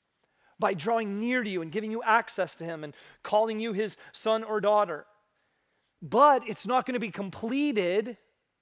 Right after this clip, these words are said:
until Christ returns or until you die and meet with him. And in that moment, redemption will be complete and finished and done. But some of the beautiful realities of redemption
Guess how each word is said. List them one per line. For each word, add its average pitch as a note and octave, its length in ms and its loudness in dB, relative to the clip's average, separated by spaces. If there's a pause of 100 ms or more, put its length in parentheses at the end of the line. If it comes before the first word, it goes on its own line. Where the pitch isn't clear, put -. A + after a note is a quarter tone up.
(800)
until G3 220 -4
Christ F#3+ 300 2
returns F#3 500 -6 (480)
or F3+ 120 -2
until F3 220 -4
you G3+ 140 -6
die D3 320 -4 (500)
and E3 180 -10
meet D#3+ 200 -6
with C3+ 140 -20
him. B2 120 -20 (1040)
And F#3 140 -2
in G3+ 120 0
that B3+ 140 4
moment, F3+ 300 2
redemption F3 480 -4
will D#3+ 140 -2
be D#3 260 -6 (100)
complete E3+ 680 -8
and E3 160 -14
finished D#3 440 -8
and C3 200 -18
done. A#2+ 260 -14 (1400)
But G#3 140 -2
some A3+ 140 0
of G#3+ 60 -2
the F#3+ 60 -2
beautiful G#3+ 400 -2
realities F3 760 4
of D#3+ 220 -4
redemption D#3+ 580 -4